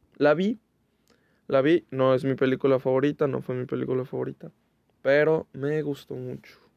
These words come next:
Y, pues, más o menos se me quedó,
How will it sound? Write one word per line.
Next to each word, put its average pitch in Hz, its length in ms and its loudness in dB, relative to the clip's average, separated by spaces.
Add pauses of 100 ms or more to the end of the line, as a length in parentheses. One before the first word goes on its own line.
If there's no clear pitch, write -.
(1040)
Y, 143 720 2
pues, 139 160 2
más 147 200 2
o 156 40 -2
menos 156 280 0
se 147 100 -2
me 135 160 0
quedó, 135 800 2